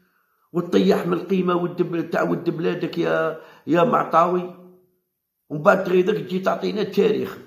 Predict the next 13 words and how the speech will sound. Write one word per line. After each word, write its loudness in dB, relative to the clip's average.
قلنا 0
شكون -4
اللي 0
عرسته 2
وما 0
جاش -4
في -6
عرسك، -4
قلنا -2
شكون -4
اللي -4
طهر 2
لك. -6